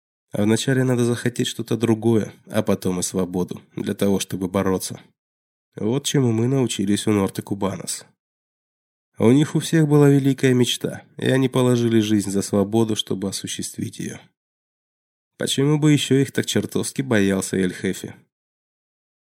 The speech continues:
Я не удивлён, что Фидель знал о приближении волны свободы, которая должна была смести его.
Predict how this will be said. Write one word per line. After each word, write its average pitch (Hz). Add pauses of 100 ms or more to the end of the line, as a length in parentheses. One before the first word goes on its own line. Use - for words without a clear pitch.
(440)
Я 143
не 165
удивлён, 156
что 120
Фидель 113
знал 110
о 104
приближении 104
волны 101
свободы, 107
которая 104
должна 101
была 95
смести -
его. 92